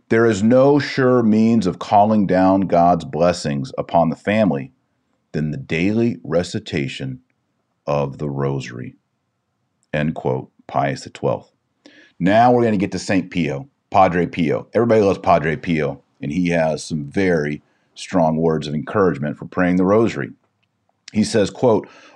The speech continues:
"Our Lady has never refused me a grace through the recitation of the Rosary," end quote, Padre Pio. He also says, quote, "The Rosary is the weapon for our times,"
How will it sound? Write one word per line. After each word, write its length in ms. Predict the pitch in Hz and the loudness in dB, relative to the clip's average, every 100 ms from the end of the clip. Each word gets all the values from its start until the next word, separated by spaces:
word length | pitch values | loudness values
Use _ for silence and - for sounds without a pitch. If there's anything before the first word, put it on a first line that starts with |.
| - | 2
"Our 180 | 110 104 | 4 4
Lady 320 | 123 143 143 | 4 4 4
has 180 | 120 90 | 2 2
never 340 | 104 117 131 | 2 4 4
refused 520 | 131 120 113 110 101 | 2 0 2 2 2
me 120 | 101 | 2
a 60 | 92 | 0
grace 560 | 78 85 73 67 - - _ _ | 0 0 0 -4 -10 -18 _ _
through 100 | 87 | -4
the 100 | 78 | 0
recitation 760 | 78 85 92 - 92 87 95 90 | 0 0 -4 -4 -2 -2 -4 -4
of 180 | 76 92 | -6 -6
the 80 | |
Rosary," 500 | 80 76 76 71 73 | -4 -6 -8 -8 -10
end 200 | 71 76 | -8 -10
quote, 340 | 69 73 64 - _ _ _ | -8 -6 -6 -10 _ _ _
Padre 300 | - 67 65 | -6 -4 -6
Pio. 340 | - 65 62 - _ _ _ _ _ _ _ _ _ _ _ _ _ - _ | -8 -10 -10 -18 _ _ _ _ _ _ _ _ _ _ _ _ _ -20 _
He 80 | 92 | 2
also 240 | 92 95 | 2 2
says, 200 | 95 101 | 0 -2
quote, 460 | 87 - 87 82 - _ - | -2 2 2 2 -2 _ -2
"The 100 | 85 | 2
Rosary 600 | 101 127 98 71 82 87 _ _ _ 95 | 4 4 2 -2 -4 -6 _ _ _ -4
is 140 | 92 | -2
the 100 | 113 | 0
weapon 380 | 113 113 73 71 | 2 0 0 -6
for 200 | - 82 | 0 2
our 140 | 85 | 2
times," 540 | 87 107 76 - - | 0 -4 -4 -8 -14